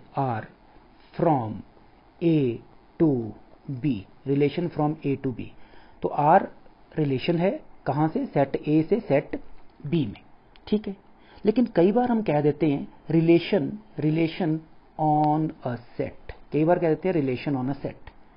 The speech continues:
अब जब मैं ये कह दूं relation on a set, इसका मतलब एक ही set दिया हुआ, फर्ज करो वो सेट हमें ए दिया है, तो आप बोलेंगे, "सर, relation के लिए तो आप कह रहे थे दो set होते हैं और अब आप कह रहे हो एक ही set है,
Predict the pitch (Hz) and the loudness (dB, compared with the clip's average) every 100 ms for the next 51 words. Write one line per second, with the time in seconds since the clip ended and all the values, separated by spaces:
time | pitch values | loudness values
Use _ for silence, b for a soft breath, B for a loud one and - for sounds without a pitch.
0 | - - - - - - b b - 185 | -20 -20 -20 -20 -20 -20 b b 0 2
1 | 226 226 220 233 180 165 196 175 139 147 | 2 4 2 4 2 4 4 4 2 0
2 | - 208 - 139 196 220 - 120 - - | 0 -4 -2 0 2 0 -2 -8 -12 -20
3 | b b b - 175 - 233 160 - 185 | b b b -10 -8 -2 0 0 2 0
4 | - - 196 190 - 139 120 120 127 107 | 0 6 8 8 2 -2 -4 -4 -4 -6
5 | 110 - 160 147 143 147 165 147 135 127 | -6 0 0 2 0 0 0 -2 -2 -2
6 | 156 - 135 117 107 98 90 - - - | -4 -4 -6 -4 -6 -10 -14 -18 -20 -20
7 | - - - - - 175 185 196 202 208 | -20 -20 -20 -16 -2 2 4 4 2 2
8 | 202 165 170 165 185 185 185 175 175 170 | 2 2 2 0 0 2 2 2 2 0
9 | 175 170 160 160 165 170 151 156 143 127 | 0 0 0 0 -2 0 -2 -2 -2 -6
10 | - b b b b 156 151 160 170 170 | -14 b b b b -2 0 4 4 4
11 | 175 175 185 175 151 175 165 147 147 139 | 4 6 6 4 0 2 0 0 -2 -6